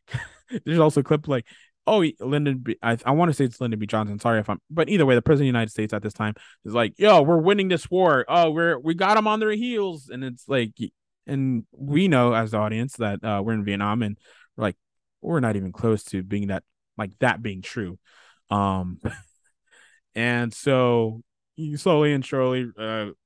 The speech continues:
Zac Efron's character, Chicky, just, like, starts noticing the horrors of the war and both sides and everything. And I like that. So overall, I'm gonna give this movie an A minus.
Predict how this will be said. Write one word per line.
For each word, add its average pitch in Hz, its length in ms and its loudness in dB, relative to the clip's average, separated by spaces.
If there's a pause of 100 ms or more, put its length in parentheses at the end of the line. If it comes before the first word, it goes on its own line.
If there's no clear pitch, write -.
(160)
Zac 120 220 -2
Efron's 113 340 0
character, 107 300 -4
Chicky, 113 300 -6
just, 110 280 -12
like, - 200 -4
starts - 520 -10 (560)
noticing 151 720 -2
the 127 140 -2
horrors 131 320 -2
of 110 240 -14
the 120 80 -12
war 131 400 -10 (580)
and 104 340 -4
both 131 200 2
sides 120 480 -2
and 110 280 -6
everything. 107 560 -8 (240)
And 104 420 -8
I 120 120 -2
like 139 220 0
that. 98 260 -8
So 151 140 -4
overall, 180 380 2
I'm 185 80 0
gonna 214 80 -2
give 180 120 0
this 151 140 -2
movie 139 180 -2
an 107 100 -8
A 131 140 2
minus. 104 480 -4